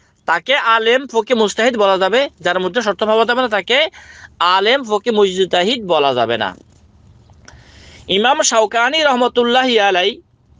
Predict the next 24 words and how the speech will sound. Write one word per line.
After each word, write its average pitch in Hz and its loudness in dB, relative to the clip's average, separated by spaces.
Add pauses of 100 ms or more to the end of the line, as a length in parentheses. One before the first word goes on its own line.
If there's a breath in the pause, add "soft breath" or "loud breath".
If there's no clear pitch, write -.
(840 soft breath)
আলেম, 226 2
ফকি, 233 -2
মুজতাহিদ 240 0
হওয়ার 247 2
জন্যে 233 0 (420)
পাঁচটি 202 -2
শর্ত - -2
উল্লেখ 196 2
করছেন। 123 -4 (800 soft breath)
এক 214 -2 (100)
নম্বর, 214 0 (100)
আন 247 -2
ইয়াকুনা 247 -2
আলিমান 254 0
বিসু-, 233 -2
বিনুসুসিল 208 0
কিতাবি 202 0
ওয়াস 170 -2
সুন্নাহ। 170 0 (1080 soft breath)
এক 170 -4
নম্বর 247 2
শর্ত 233 -2
হচ্ছে, 214 -2 (1000 soft breath)
এ, 131 0